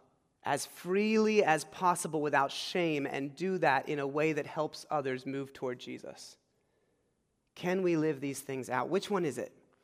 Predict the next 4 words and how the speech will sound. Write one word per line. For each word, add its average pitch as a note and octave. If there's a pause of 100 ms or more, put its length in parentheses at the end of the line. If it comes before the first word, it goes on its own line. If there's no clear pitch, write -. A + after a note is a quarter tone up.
(640)
Maybe F3+
it's F#3
both. - (1200)
Um, A#2